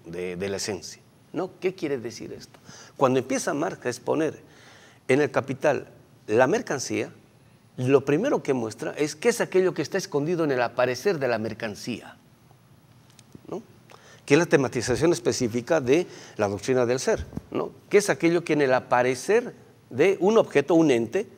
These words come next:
está, está escondido? Es el ser, ¿no? En,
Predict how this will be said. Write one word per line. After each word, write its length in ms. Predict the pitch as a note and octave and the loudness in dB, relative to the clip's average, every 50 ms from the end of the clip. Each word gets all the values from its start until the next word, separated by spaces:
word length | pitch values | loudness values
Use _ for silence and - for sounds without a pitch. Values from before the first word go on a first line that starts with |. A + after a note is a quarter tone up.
| _ - | _ -10
está, 220 | - B2+ - D3+ D3 C#3 - - | -10 -6 2 2 2 2 2 -8
está 400 | - G#2+ - E3 E3 D3 - - - | -8 -6 -2 -2 -2 -2 -2 -14 -12
escondido? 600 | - A2+ - - A#2+ A2 G#2 G#2+ A#2+ A2 F2+ D#2 - - - - _ - | -12 -12 -8 -4 -4 -4 -2 0 0 0 -2 -4 -10 -18 -20 -20 _ -16
Es 100 | - - | -6 -4
el 140 | G#2+ F#2 - | -4 -4 -4
ser, 180 | - F#2+ E2 - - - _ _ _ - | -8 -10 -10 -12 -16 -20 _ _ _ -10
¿no? 160 | - D3+ - - - - - - - | -10 -10 -10 -10 -16 -20 -20 -8 -4
En, 200 | C3 B2+ B2+ | -4 -4 -4